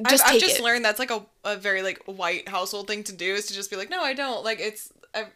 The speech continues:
Speaker 2: like, other cultures just say yes. Like, it's
Speaker 1: Just
Speaker 2: polite.
Speaker 1: take the food.
Speaker 2: Yeah, yeah. So she came in and she asked us, she's like, "Do you guys want pears?" Which are, like, Korean pears. If you've never had 'em, it's a mix between an apple and a pear. That's the only way I can describe
Speaker 1: Go
Speaker 2: the
Speaker 1: get 'em.
Speaker 2: consistency
Speaker 1: They'll
Speaker 2: of them.
Speaker 1: change your
Speaker 2: They're
Speaker 1: life.
Speaker 2: very good. I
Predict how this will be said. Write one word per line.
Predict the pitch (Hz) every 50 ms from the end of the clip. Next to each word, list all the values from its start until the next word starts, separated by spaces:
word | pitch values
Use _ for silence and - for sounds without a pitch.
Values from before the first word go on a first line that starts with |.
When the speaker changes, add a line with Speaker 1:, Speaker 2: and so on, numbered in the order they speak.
| _ -
Speaker 2:
like, | 214 214 208 - _ _ _ -
other | - 208 208 202
cultures | 202 202 190 185 - 196 190 190
just | - - - 202 185
say | - - 160
yes. | 135 143 - - -
Like, | 202 190 175
it's | 190 185
Speaker 1:
Just | - -
Speaker 2:
polite. | 208 185 160 254 -
Speaker 1:
take | -
the | 233 220
food. | - 233 208 196 214
Speaker 2:
Yeah, | 226 220 208 160
yeah. | 156 123 135 202 - -
So | 240 - - 277 254 247 233 -
she | - - - 269 269 262 254 247 214
came | - - - 262 294 311
in | - 254 262
and | 226 214
she | - 233 214
asked | - 208 233 262 - -
us, | 214 208
she's | - 220 208
like, | 214 214
"Do | 208 214
you | 202
guys | 202 196 196
want | 196 180 196
pears?" | - 240 269 269 214 180 190 202
Which | 202 196
are, | 208 202
like, | 185 - - _ -
Korean | - - 214 196 185 170 180
pears. | 202 208 190 180 170 -
If | 196 214
you've | 226 208
never | 208 202 214 240
had | 226 214 208 208
'em, | 220 233 226 -
it's | 202 202
a | 202
mix | 196 190 190 -
between | - 202 - 208 202
an | 190 -
apple | - 160 185 - 233 226
and | 220 208
a | 185
pear. | 185 185 190 160 127 -
That's | - 165 - - - - _ _
the | - 175
only | - 175 185 190 202
way | 202 202 190 185
I |
can | 185 196 190
describe | 185 190 196 180 175
Speaker 1:
Go | - 254
Speaker 2:
the | 277 233
Speaker 1:
get | 233 226 226 220
'em. | 220 208
Speaker 2:
consistency | 208 185 220
Speaker 1:
They'll | 254 -
Speaker 2:
of | -
them. | -
Speaker 1:
change | - 262 277 254
your | 247 202 196
Speaker 2:
They're | 262 311 320
Speaker 1:
life. | 196 202
Speaker 2:
very | 254 247 294 339 330
good. | 214 - 190 202 175 139
I | 104 196